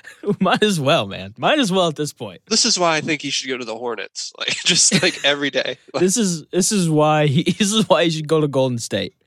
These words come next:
Speaker 1: this is a good fit with the Spurs.
Speaker 2: I think,
Speaker 1: Like,
Speaker 2: I think
Speaker 1: so
Speaker 2: Golden State should offload Klay Thompson and Draymond
Speaker 1: <laughs>
Speaker 2: Green and bring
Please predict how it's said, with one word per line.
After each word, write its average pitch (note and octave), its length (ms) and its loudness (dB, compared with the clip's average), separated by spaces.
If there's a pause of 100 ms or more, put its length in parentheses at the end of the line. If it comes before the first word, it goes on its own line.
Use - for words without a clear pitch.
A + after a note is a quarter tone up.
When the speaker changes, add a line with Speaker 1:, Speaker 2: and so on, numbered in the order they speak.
(120)
Speaker 1:
this G#3+ 180 2
is A3+ 60 4
a - 20 2
good G3 200 2
fit F#3 220 0
with - 140 -6
the C3+ 100 -6
Spurs. A#2+ 600 0
Speaker 2:
I D#3 40 -2
think, G#3 220 2
Speaker 1:
Like, B2+ 220 -6
Speaker 2:
I F3 60 -4
think A3 240 2
Speaker 1:
so G3 80 6
Speaker 2:
Golden G3 160 4
State F#3 280 2
should - 180 0
offload D3 460 2
Klay C3+ 240 2
Thompson C3 420 2
and B2 100 2
Draymond C3 420 2
Speaker 1:
<laughs> - 0 -
Speaker 2:
Green A#2+ 480 -2 (320)
and B2+ 160 -2
bring F3+ 320 2